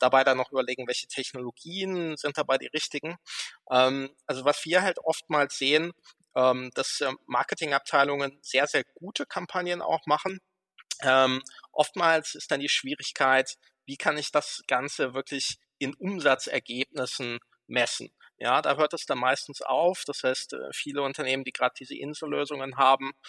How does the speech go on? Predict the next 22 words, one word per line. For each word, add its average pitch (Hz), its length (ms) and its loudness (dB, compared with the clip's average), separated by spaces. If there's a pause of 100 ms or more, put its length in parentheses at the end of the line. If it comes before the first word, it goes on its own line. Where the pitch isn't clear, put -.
(180)
sind - 260 -12
in 127 100 -6
der 127 120 2
Lage, 127 320 4
Dinge 131 320 -4
wie 120 300 -8 (320)
Webseitenbesucher, 135 1400 2 (320)
Klicks - 640 -6
oder 123 180 2
Reichweite 165 560 2
zu - 160 -6
messen. 160 380 -2 (340)
Aber 131 340 6
wenn 135 120 2
es - 160 -4
dann 139 260 2
darum 135 280 2
geht, 131 440 0 (320)
ja, 135 200 4
wie 156 80 -4
viel, 135 420 -2
ähm, 127 340 0